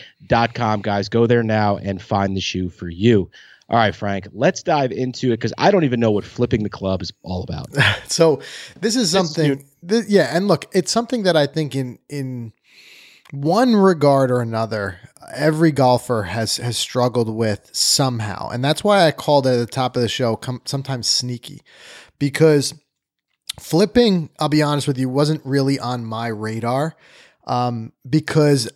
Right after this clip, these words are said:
Speaker 2: I've always thought of it as a very dramatic move. It's something that you would immediately recognize. Um, and, and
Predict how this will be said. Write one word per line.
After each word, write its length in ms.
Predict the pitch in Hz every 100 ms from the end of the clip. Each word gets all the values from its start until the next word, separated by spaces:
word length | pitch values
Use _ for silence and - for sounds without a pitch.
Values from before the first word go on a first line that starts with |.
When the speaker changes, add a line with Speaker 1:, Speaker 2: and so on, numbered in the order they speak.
| -
Speaker 2:
I've 160 | 147
always 280 | 165 190 185
thought 220 | - 151
of 80 | 139
it 60 | 131
as 140 | 123
a 40 | 113
very 300 | 127 123 120
dramatic 1040 | - 117 117 113 110 113 113 107 - - _ _ _ _ _ _ -
move. 520 | 143 135 123 104 -
It's 140 | 131
something 240 | - 147 143
that 100 | 139
you 80 | 135
would 100 | 123
immediately 640 | 127 127 131 135 131 117
recognize. 880 | 110 113 - 104 101 85 - - - - - - -
Um, 320 | 131 123 123 -
and, 240 | 147 139
and 240 | 151 147